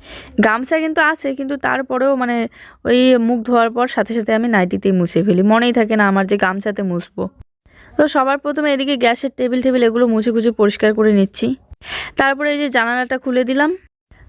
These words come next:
যতক্ষণ পর্যন্ত এই জানালাটা খোলা না হয় বা লাইট চালানো না হয়, ততক্ষণ পর্যন্ত ঘরটা একদম অন্ধকার ঘুটঘুটে হয়ে থাকে।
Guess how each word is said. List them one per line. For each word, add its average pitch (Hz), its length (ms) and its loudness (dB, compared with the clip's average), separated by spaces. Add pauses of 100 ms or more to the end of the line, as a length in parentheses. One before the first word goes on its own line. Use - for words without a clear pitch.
যতক্ষণ 285 640 2
পর্যন্ত 247 400 0
এই 262 120 4
জানালাটা 220 500 -2
খোলা 226 300 -2
না 226 140 0
হয় 196 240 0 (400)
বা 208 140 4 (140)
লাইট 196 320 0 (100)
চালানো 220 380 0
না 208 180 0
হয়, 190 240 2
ততক্ষণ 240 540 -2
পর্যন্ত 233 320 0
ঘরটা 214 400 0
একদম 202 420 0
অন্ধকার 190 420 2
ঘুটঘুটে 175 380 0
হয়ে 170 180 2
থাকে। 170 280 -6